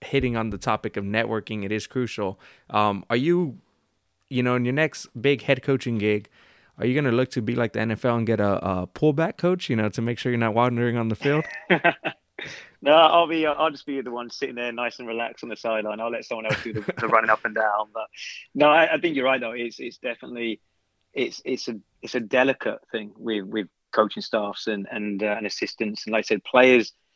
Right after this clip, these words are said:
Speaker 2: if you're never the bad guy, and a lot of time the assistant coach isn't the bad guy because they're not the one who makes the final decision. We don't pick the team. So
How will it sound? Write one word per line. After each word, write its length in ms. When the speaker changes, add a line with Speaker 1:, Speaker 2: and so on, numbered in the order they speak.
Speaker 2:
if 140
you're 200
never 280
the 80
bad 260
guy, 180
and 120
a 40
lot 140
of 80
time 140
the 60
assistant 320
coach 200
isn't 220
the 80
bad 220
guy 260
because 240
they're 140
not 100
the 80
one 100
who 80
makes 200
the 60
final 180
decision. 340
We 100
don't 240
pick 180
the 80
team. 360
So 380